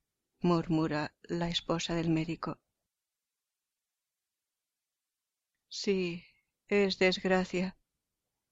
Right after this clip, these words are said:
añade la dama de la cabellera canosa. «Ya que hemos tropezado con tal desgracia», prosigue el bienhechor,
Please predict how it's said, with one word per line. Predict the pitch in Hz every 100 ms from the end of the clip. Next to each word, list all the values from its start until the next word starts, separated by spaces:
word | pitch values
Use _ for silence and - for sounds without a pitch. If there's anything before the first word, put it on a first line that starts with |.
| _ _ _ _ _
añade | 170 165 175 214 180
la | 151
dama | 160 185 175 165
de | 160
la | 151
cabellera | - 156 156 156 151
canosa. | 151 156 156 156 170 180 _ _ _ _ _ _ _ _ _ _ _ _ _ _ _ _ _ _ _ _ _ _ _ _ _ _ _ _ _ _ _ _ _
«Ya | - 269 277
que | 208 185
hemos | 185 175 -
tropezado | 180 170 165 - 185 185 180
con | - 175 170
tal | 190 190
desgracia», | 185 190 202 208 196 196 185 180 - _ _ _ _ _ _ _ _ _ _ _
prosigue | 160 147 - 156 147 151
el | 143
bienhechor, | 151 156 147 - 156 -